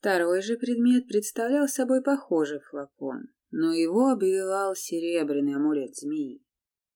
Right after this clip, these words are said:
Внутри покоилась кристально-голубая жидкость, которая светилась словно морская волна. Два оставшихся противоядия.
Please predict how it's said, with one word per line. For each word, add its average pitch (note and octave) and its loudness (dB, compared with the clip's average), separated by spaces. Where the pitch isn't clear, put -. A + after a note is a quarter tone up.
Внутри D4 0
покоилась G#3+ 2
кристально-голубая E3+ -4
жидкость, G3+ -4
которая C#4 0
светилась A#3+ 0
словно A#3 -4
морская G#3+ -8
волна. F#3+ -10
Два F#3+ 2
оставшихся F#3 -6
противоядия. E3+ -8